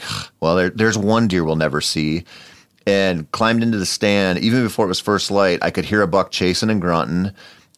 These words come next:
And then as soon as it got light out, I looked up on the hill. Here comes this great buck walking down. I thought it was the eight-pointer I missed the night before, but when I actually saw the footage, it was a different buck. It was a ten-pointer. And he came in and stopped at thirty-three yards.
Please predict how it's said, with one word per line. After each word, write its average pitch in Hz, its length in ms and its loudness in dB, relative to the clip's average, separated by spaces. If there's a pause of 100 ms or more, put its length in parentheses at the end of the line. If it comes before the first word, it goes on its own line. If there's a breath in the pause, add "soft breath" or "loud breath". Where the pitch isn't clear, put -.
And 95 180 2
then 92 280 0
as 82 220 -2
soon - 380 0
as 123 160 0
it 110 60 0
got 92 260 2
light 98 220 4
out, 87 100 2
I 80 80 0
looked 85 240 0
up 92 140 0
on 87 100 2
the 87 80 0
hill. 87 160 2
Here 82 160 0
comes 85 240 -2
this 78 160 -6
great 85 380 -2
buck - 340 -2
walking 73 240 0
down. 76 140 -2
I 104 100 2
thought 139 180 2
it 117 60 0
was 98 160 -2
the 87 80 -2
eight-pointer 90 400 0
I 80 80 2
missed 82 300 0
the 110 60 0
night 104 180 0
before, 110 320 0
but 80 140 0
when 82 120 0
I 85 180 0 (140)
actually 101 240 0
saw 95 220 0
the 82 100 -2
footage, 92 480 0
it - 60 -4
was 87 160 -2
a 95 40 0
different 98 440 -2
buck. 92 200 2
It 64 80 -4
was 82 120 -2
a 82 80 -4 (220)
ten-pointer. 76 720 -2 (680 loud breath)
And 92 120 0
he 117 160 0
came 107 360 2
in 98 380 0
and 85 180 -4
stopped - 400 0
at - 140 -2
thirty-three 98 500 0
yards. 87 640 2